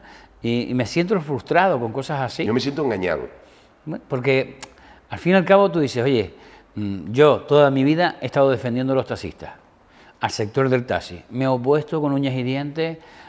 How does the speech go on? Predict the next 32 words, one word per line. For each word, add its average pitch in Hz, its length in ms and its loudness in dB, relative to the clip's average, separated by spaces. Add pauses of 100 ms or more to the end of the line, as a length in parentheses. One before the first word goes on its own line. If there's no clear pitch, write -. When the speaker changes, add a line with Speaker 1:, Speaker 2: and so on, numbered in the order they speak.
(120)
Speaker 1:
a, 107 460 0
a 98 80 -6
todo 120 100 0
este 123 180 -2
tipo 120 260 2
de, 110 240 4
de, 107 180 2
de 104 200 0
sistemas 120 440 -4
nuevos 135 300 0
que - 80 -2
Speaker 2:
Sí. 80 40 -4
Speaker 1:
quieren 113 240 -4
implantar. 90 540 -6
Los 110 240 -2
taxistas, 139 580 0
hay 101 140 -6
de 98 100 -8
todo, 143 240 2
como 104 200 -4
en 101 40 -4
la 95 80 0
vida, 120 300 2
como 90 360 -8
en 92 40 -8
la 90 100 -4
prensa, 131 320 -2
la 127 120 2
política, 131 260 -2
como 110 200 -6
en 85 60 -10
todo. 87 280 -6